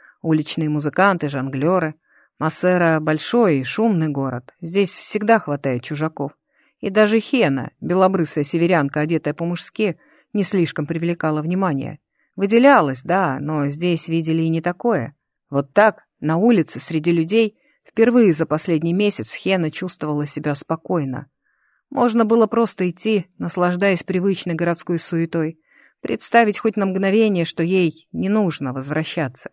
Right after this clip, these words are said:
Здесь никто не смотрел на неё, не оценивал. Не нужно играть никакую роль, притворяться — следить за всеми словами, которые говорит.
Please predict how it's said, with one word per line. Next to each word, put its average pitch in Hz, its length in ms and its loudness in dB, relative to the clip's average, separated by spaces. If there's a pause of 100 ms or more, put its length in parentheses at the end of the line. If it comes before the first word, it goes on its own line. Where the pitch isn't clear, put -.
(520)
Здесь 180 340 2
никто 202 300 0
не 202 100 2
смотрел 202 520 0
на 143 100 -2
неё, 139 280 -4
не 160 120 -2
оценивал. 160 640 -2 (400)
Не 262 120 0
нужно 226 340 4
играть 202 300 4
никакую 185 420 2
роль, 165 260 0 (120)
притворяться — 170 720 -4 (200)
следить 214 420 2
за 175 120 2
всеми 170 260 -2
словами, 170 440 0
которые 156 360 -4
говорит. 147 460 -4